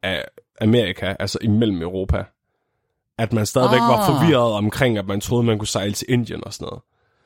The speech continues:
Speaker 2: Ja.
Speaker 1: Så man har tegnet Japan ved siden af Nordamerika, fordi at det også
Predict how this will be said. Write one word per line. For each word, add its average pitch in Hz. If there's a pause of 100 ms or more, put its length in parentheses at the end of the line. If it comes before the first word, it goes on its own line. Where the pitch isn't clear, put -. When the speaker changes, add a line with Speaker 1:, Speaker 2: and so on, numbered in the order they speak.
(140)
Speaker 2:
Ja. 123 (120)
Speaker 1:
Så -
man 120
har 117
tegnet 123
Japan 113 (160)
ved 107
siden 127 (100)
af 98 (520)
Nordamerika, 123
fordi 123
at 87
det 110 (640)
også -